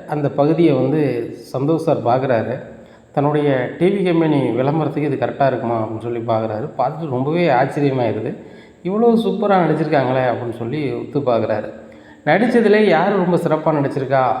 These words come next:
அப்படின்னு சொல்லி நாலு ஜோடியிலுமே அவரு கொஞ்சம் ஆய்வு பண்ணி பார்க்குறாரு. அதுல முத்து ரொம்பவே சூப்பரா நடிச்சிருக்கிறாங்க. அப்போ அந்த டைரக்டர் சொல்றாரு, "சார், முதல்ல வந்து அந்த முத்து மீனாவும் வந்து நடிக்க தெரியாத மாதிரி நடிச்சாங்க.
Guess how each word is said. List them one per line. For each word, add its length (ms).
அப்படின்னு 280
சொல்லி 220
நாலு 400
ஜோடியிலுமே 520
அவரு 260
கொஞ்சம் 320
ஆய்வு 240
பண்ணி 180
பார்க்குறாரு. 560
அதுல 240
முத்து 360
ரொம்பவே 420
சூப்பரா 560
நடிச்சிருக்கிறாங்க. 600
அப்போ 340
அந்த 200
டைரக்டர் 460
சொல்றாரு, 680
"சார், 320
முதல்ல 400
வந்து 220
அந்த 120
முத்து 340
மீனாவும் 400
வந்து 240
நடிக்க 260
தெரியாத 280
மாதிரி 220
நடிச்சாங்க. 580